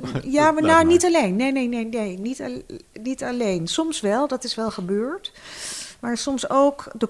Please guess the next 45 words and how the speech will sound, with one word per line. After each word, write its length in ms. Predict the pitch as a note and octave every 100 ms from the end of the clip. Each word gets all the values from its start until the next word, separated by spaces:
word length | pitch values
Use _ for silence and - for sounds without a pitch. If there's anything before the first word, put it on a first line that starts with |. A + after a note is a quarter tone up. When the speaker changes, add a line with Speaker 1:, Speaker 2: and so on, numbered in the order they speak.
| -
Speaker 1:
combi 560 | D#4 E4 D4 B3+ B3
van 280 | - B3 A3
een, 260 | - G#3 G3
eh, 300 | A#2+ B2 G3
gastregie 760 | - B3 - - G3 A3 G3+
en 100 | -
het 160 | F#3+ F#3
soort 280 | - G3 G3
stuk. 540 | - B3+ E3 - - - - - -
Eh, 180 | - G3 F#3
dan 160 | F#3+ G3
dacht 220 | A3 -
ik, 100 | -
"Ja, 120 | G#3+
maar 260 | G3+ F3+ -
als 180 | G3
we 80 | G3
zo'n 280 | F#3 F#3+ F3
well-made 420 | F#3+ G3 F#3 F3+
play 280 | F3+ G3+ G3+
gaan 240 | - F#3+
doen, 200 | F#3 F#3
dan 120 | F3+ F3+
moeten 260 | G3 G3
we 140 | F3+ E3+
er 160 | E3+
een 200 | E3 E3 E3
spannende 680 | - - - B3 A3+ G3+
regisseur 540 | F#3+ F#3+ F#3 F3 G#3+ G3
bij 180 | F#3 E3+
hebben 300 | E3+ E3+ E3
die 160 | F3
daar, 300 | E3+ F3 -
eh, 240 | - F3 F3 D#3 - _
eh, 300 | - D#3+ B2+ C#3+ - - - - - - - - - - -
een 100 | -
hele, 240 | F#3 G3+ F#3+
eh, 460 | G3 - E3+ - -
authentieke 560 | G3+ G3 F3+ - A#3 F3+
schop 340 | - D4 -
tegenaan 440 | F#3 D#3+ D3+ D#3
Speaker 2:
Ja. 60 | C#3+
Speaker 1:
durft 260 | F#2 C#3+ -
te 60 |
geven." 480 | - C#3+ C#3 C3 D#3